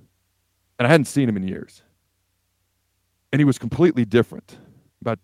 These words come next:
about ten years ago. So about ten years, I'm about twenty years out of high school, give or take.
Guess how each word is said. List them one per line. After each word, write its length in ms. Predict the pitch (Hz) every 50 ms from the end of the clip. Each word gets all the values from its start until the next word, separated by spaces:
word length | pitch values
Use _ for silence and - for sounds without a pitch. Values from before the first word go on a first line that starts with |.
| _ - -
about 260 | 135 135 151 143 135
ten 220 | - - 160 156 139
years 220 | 123 117 107 95
ago. 300 | 104 95 92 95 104 117 _ _ _ _ _
So 100 | - 135
about 160 | 120 110 98
ten 180 | - 151 170 165
years, 180 | 160 151 143 -
I'm 80 | 123 131
about 180 | 135 131 127 -
twenty 220 | - - 127 123
years 160 | 117 113 101
out 80 | 104 101
of 60 | 92
high 100 | 98 95
school, 320 | - - - 87 104 98 _
give 120 | - 107 92
or 60 | 98
take. 340 | - - 87 98 - _